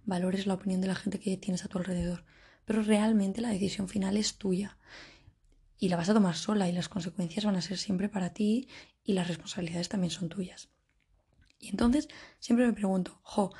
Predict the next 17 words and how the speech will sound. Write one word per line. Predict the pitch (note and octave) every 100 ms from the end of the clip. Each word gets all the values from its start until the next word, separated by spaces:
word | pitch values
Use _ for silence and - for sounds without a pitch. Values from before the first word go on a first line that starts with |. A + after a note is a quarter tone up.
| - -
si | - F#3+
las | F3+ -
cosas | G#3+ B3+ -
que |
son | A#3+ A3+
superimportantes | A3 - G#3+ A3 G#3 G#3 G#3+ G#3 G3 G#3
en | F3+
la | F#3
vida, | G#3+ G3+ F#3+ F3+ - _ -
entre | G3+ G#3+ -
comillas, | G3 G#3 A3+ G3 -
aunque | - D#3
pidamos | - F#3+ G#3 G#3+
opinión, | G#3+ A3 A3 F#3 - -
las | D3+ -
tomamos | - F#3+ G#3+ - _ _ _ _ _
solas | - - A3 G3+ G#3 -